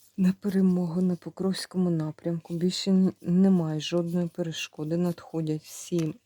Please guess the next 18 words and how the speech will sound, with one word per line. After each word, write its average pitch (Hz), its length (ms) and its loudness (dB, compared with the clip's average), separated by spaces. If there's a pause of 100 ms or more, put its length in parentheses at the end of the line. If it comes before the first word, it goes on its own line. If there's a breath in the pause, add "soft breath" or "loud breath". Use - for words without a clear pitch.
(140)
зброя, 165 640 0
необхідна 160 760 -4
допомога 160 720 -2
для 160 280 0
наших 160 480 -2
військових. 156 840 -2 (1700 loud breath)
І 175 80 -2
знищується 165 760 -2
повністю 170 580 -2
вся 165 280 -4
російська 165 720 -8
армія. 170 440 -2
Більше 170 400 -2
немає 165 440 0
у - 20 -2
рашистів 160 680 -6
авіації, 160 800 -2
зброї. 165 640 -2